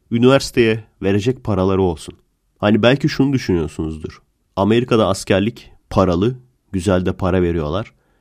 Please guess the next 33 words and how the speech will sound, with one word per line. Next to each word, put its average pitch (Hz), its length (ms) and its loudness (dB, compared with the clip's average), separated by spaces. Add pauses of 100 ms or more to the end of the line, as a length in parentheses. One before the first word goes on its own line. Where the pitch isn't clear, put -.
Türkiye'de 101 500 2
zorunlu. 92 600 -2 (420)
Zorunlu 113 420 4
olmasa 113 380 2
ben 104 180 2
niye 110 120 2
gideyim 104 280 2
ki 98 140 -4
askere? 80 460 -6 (360)
Veya 98 380 2
orada 104 280 4
ne 107 100 6
güzel 92 280 0
bak 101 220 -2
özgür 98 520 0 (100)
bırakıyorlar 85 520 -4
insanları, 80 520 -6
zorunlu 85 420 -4
değil. 87 160 -6
İyi 147 200 -2
de 82 180 -4 (360)
adam 117 340 2
bir 147 100 0
noktaya 135 380 0
geliyor 147 360 0
ki - 220 -4 (320)
her 143 200 4
şey 110 240 2
para. - 340 -8 (360)
Adamın 120 340 2
da 131 120 0
parası 135 360 0
yok. 123 260 0